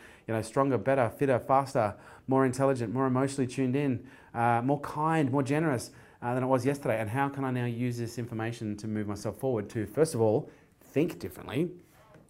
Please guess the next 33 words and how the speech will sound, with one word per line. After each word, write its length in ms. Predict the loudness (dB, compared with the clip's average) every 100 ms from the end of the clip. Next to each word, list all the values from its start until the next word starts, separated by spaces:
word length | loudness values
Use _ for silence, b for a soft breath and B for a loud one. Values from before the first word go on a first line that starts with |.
| _ -6
consistently, 840 | -2 -2 0 -2 -2 -12 -10 -8 -6
continuously, 1000 | -6 -4 -2 -2 -4 -6 -6 -6 -6 -8 B B B -2
at 140 | -2
frequency 800 | 0 -2 -2 -2 -6 -6 -6 -8 b b b _
and 200 | -4 0
level 280 | 2 2 0
of 60 | -4
intensity 500 | -4 -6 -6 -4 -2
that's 240 | -4 -4
required 400 | -4 2 2 2
to 80 | -2
then 260 | -4 -6 -8 B B _
behave 520 | -4 -2 -2 0 0
differently, 580 | -4 -8 -10 -10 -10 -10 B B B
which 340 | 2 2 0 -2
at 180 | -2 -2
scale 500 | -4 0 2 2 2
is 160 | 0
then 120 | -2 -2
gonna 120 | -2
produce, 500 | -2 -2 -2 -2 -6
you 60 |
know, 100 | -6
different 300 | -4 -6 -4
outcomes 320 | -4 -4 -8 -6
and 100 | -6
different 200 | -6 -6
results, 380 | -2 -2 -2
which 160 | -6 -6
is 140 | -4
ultimately 280 | -4 -6 -6
gonna 120 | -6
produce 500 | -4 -2 -2 -2 -12